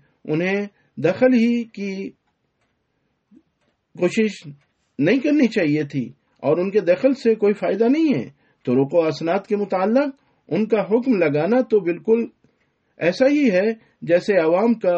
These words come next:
حکم لگانا، جنہیں کسی بات کے سمجھنے کی صلاحیت ہی نہیں ہوتی ہے۔ بات یہ ہے کہ جیسا آپ نے کہا کہ اصول میں انہیں تبحر حاصل تھا، تو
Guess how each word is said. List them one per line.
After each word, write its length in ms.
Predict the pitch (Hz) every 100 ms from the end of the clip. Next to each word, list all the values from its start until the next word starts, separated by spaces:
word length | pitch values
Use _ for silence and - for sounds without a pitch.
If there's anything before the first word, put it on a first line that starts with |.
| 175
حکم 320 | 151 170 180 175
لگانا، 420 | 160 170 208 262 - _ _ _ _ _
جنہیں 360 | 113 143 165 180
کسی 260 | 160 160 180
بات 300 | 151 196 -
کے 180 | 196 185 190 196 _ _
سمجھنے 460 | - 175 196 226 240
کی 160 | 240 226
صلاحیت 580 | 226 208 226 302 330
ہی 240 | 269 247 247 _ _ _
نہیں 300 | 151 202 311
ہوتی 360 | 339 226 143 123
ہے۔ 100 | 110 - _ _ _ _ _ -
بات 300 | 101 139 147
یہ 200 | 165 202
ہے 160 | 196 240 233 _ _ -
کہ 80 | 190
جیسا 300 | 180 190 254 233 -
آپ 220 | 196 262
نے 120 | 247 160
کہا 320 | 151 160 170 139 -
کہ 80 | -
اصول 440 | 160 151 175 262 240
میں 200 | 165 135 - _ _ -
انہیں 320 | 175 196 202 190 _ _ _ _ _ _ _ _ _ _ _ 131 -
تبحر 540 | 143 160 151 175 277 208
حاصل 320 | 160 147 147
تھا، 220 | 135 147 196 - _ _ _ _ _
تو 80 | -